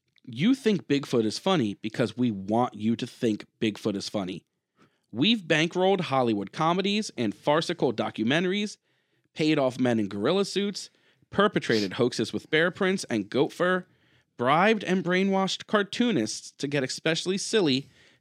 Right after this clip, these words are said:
depictions of children's television. Even the term Bigfoot comes from us,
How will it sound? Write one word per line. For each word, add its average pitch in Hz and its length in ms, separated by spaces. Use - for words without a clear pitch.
depictions 139 680
of 123 100
children's 165 500
television. 107 600
Even 240 320
the 226 80
term 165 440
Bigfoot 202 480
comes 147 240
from 139 180
us, 139 280